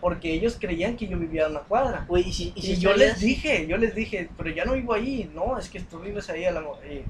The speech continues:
Speaker 1: ellos me tomaron por ignorante por ser, eh, por mi edad, yo creo. Pensaban que yo estaba haciendo muy grande el asunto cuando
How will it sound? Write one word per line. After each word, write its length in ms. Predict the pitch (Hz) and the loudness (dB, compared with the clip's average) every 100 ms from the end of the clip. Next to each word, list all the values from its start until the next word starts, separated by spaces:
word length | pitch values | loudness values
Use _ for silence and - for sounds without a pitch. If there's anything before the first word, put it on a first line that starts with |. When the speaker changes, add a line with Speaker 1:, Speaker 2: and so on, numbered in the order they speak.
| - - - | -12 -16 -4
Speaker 1:
ellos 240 | 160 190 214 | 0 2 2
me 140 | 214 | 2
tomaron 400 | - - 165 208 | 0 0 0 0
por 120 | 202 | 0
ignorante 460 | 170 151 143 147 160 | -2 0 0 0 -2
por 180 | - 208 | -4 -4
ser, 220 | - 147 - - - - - - | -2 -4 -8 -18 -16 -14 -14 -8
eh, 480 | 160 147 139 135 120 - | 2 4 4 2 -4 -6
por 160 | 147 143 | -6 -2
mi 100 | 143 | -2
edad, 360 | 139 277 269 165 | 2 2 0 -4
yo 100 | 143 | -6
creo. 340 | 175 240 214 - - - - - | -2 0 -2 -6 -20 -20 -14 -6
Pensaban 440 | 147 139 143 170 | -4 2 2 2
que 380 | 180 202 165 147 | 0 0 0 0
yo 120 | 147 | 0
estaba 460 | 156 - 170 175 160 | 0 2 6 8 8
haciendo 460 | 143 160 160 165 | 4 -2 -2 -2
muy 260 | 165 160 165 | -2 -4 -4
grande 340 | 160 156 160 170 | -2 -2 -2 -2
el 80 | |
asunto 440 | 160 156 156 151 170 | -2 -4 -8 -8 -4
cuando 680 | 160 147 135 135 135 - | -2 -2 -4 -6 -6 -8